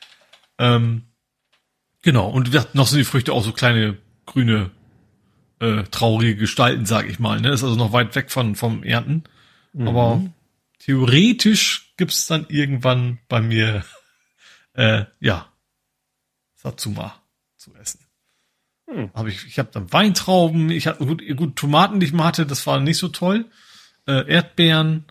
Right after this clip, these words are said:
Speaker 1: und dann, äh, ja, jetzt, jetzt auch Mandarinen sozusagen.
Speaker 2: Tja, wenn das in unseren Breiten jetzt auch schon möglich ist.
Speaker 1: Es sollte eigentlich funktionieren, ja. Wie gesagt, im Winter muss man so
Speaker 2: Ja,
Speaker 1: rein
Speaker 2: gut.
Speaker 1: oder, oder halt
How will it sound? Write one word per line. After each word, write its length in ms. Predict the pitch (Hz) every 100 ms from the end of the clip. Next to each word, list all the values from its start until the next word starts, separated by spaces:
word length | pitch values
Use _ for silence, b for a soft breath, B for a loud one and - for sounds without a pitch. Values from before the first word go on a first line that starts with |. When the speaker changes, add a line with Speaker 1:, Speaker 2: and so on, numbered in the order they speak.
| _
Speaker 1:
und 300 | - 135 -
dann, 360 | 143 139 139 139
äh, 140 | 131
ja, 200 | 123 104 - _ -
jetzt, 260 | 120 - -
jetzt 240 | 120 120
auch 100 | 117
Mandarinen 600 | 120 117 107 104 87 82 -
sozusagen. 500 | _ _ 92 92 90 107 - _ _ _ _ _ _ _ _ _ _ _ _ _ _ _ _ -
Speaker 2:
Tja, 340 | - - 95 92 _ _ _ _ -
wenn 180 | 107 104
das 560 | 104 - - - - b b b b b b b b b b _
in 220 | 165 147 147
unseren 380 | 139 139 135
Breiten 420 | 131 123 127 127 117
jetzt 180 | 123
auch 140 | 123 131
schon 240 | - 156
möglich 420 | 147 160 160 147 -
ist. 420 | 165 - - - _ _ _ -
Speaker 1:
Es 100 | -
sollte 360 | 143 185 160 147
eigentlich 240 | 139 131
funktionieren, 680 | - 127 - 113 98 90 90
ja. 120 | 87
Wie 40 | 110
gesagt, 160 | 131 139
im 120 | 123
Winter 180 | 151 156
muss 160 | 131
man 120 | 135 120
so 80 | 110
Speaker 2:
Ja, 40 | 123
Speaker 1:
rein 240 | 135 123
Speaker 2:
gut. 220 | 113 110
Speaker 1:
oder, 240 | 95 135 -
oder 140 | 120
halt 140 | 107